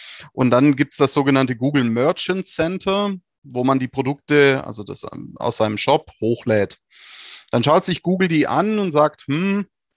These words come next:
sind richtlinienkonform, Bilder passen, alle Infos sind da, wie Preis,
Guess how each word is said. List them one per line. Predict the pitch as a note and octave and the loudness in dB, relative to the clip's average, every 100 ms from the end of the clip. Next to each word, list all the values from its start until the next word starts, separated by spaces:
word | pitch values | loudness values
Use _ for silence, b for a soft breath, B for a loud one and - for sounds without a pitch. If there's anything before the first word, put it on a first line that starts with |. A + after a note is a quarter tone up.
| _ _ _ _ _ _ | _ _ _ _ _ _
sind | - C3 | -8 -4
richtlinienkonform, | C3+ D#3+ D#3+ D3+ C#3 C#3+ B2+ B2+ B2+ A#2+ | -2 -2 0 -2 -2 -4 -4 -4 -2 -2
Bilder | C3 C3+ | 0 -2
passen, | B2 B2 B2 - A#2 A#2 A#2 | -2 -4 -4 -8 -8 -6 -8
alle | - B2 B2 | -4 -2 -2
Infos | C#3 C3+ C#3 C3 B2+ | -2 0 2 0 0
sind | B2 A#2+ | -6 -2
da, | A2+ A2+ A#2 A2+ | 0 2 0 -4
wie | A#2 | -12
Preis, | - G2 G#2 G#2+ G2+ - | -4 -2 -2 -4 -6 -14